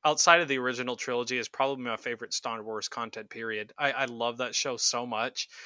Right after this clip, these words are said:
I think the character work on that show and the voice acting on that show is just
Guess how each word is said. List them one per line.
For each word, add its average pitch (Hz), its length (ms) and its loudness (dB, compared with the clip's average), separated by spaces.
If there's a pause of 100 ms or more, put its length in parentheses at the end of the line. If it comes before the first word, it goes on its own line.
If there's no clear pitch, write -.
(140)
I 139 100 6
think 143 160 6
the 135 80 2
character 131 440 0
work 131 240 2
on 139 120 2
that 135 160 0
show 131 460 0
and 143 140 -10
the 120 60 0
voice 135 460 4
acting 139 400 0
on 117 80 -4
that 117 160 -6
show 135 200 0
is 113 100 -2
just 120 200 -8